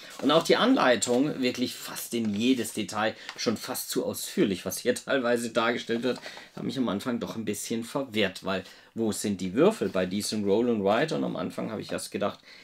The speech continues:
mir fehlt da Material. Nee, zwölf Chips, zwei Übersichtskarten, ein Stift und dreißig Punkteblätter. Ihr seht's hier, den Stift habe ich zur Seite gelassen, aber er hat meistens immer solche, ähm, Blöcke dabei, da merkt man auch, ähm, ja,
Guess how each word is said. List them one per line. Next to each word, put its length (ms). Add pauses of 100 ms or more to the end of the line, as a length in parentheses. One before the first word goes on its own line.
(140)
mir 160
fehlt 400
da 100
Material. 720
Nee, 240
zwölf 320
Chips, 340 (220)
zwei 260
Übersichtskarten, 840 (300)
ein 80
Stift 560 (200)
und 200
dreißig 540
Punkteblätter. 680 (120)
Ihr 100
seht's 260
hier, 300 (240)
den 100
Stift 280
habe 100
ich 80
zur 100
Seite 320
gelassen, 320
aber 200 (200)
er 80
hat 80
meistens 380
immer 160
solche, 340 (320)
ähm, 300
Blöcke 260
dabei, 380
da 80
merkt 320
man 120
auch, 320
ähm, 380 (100)
ja, 220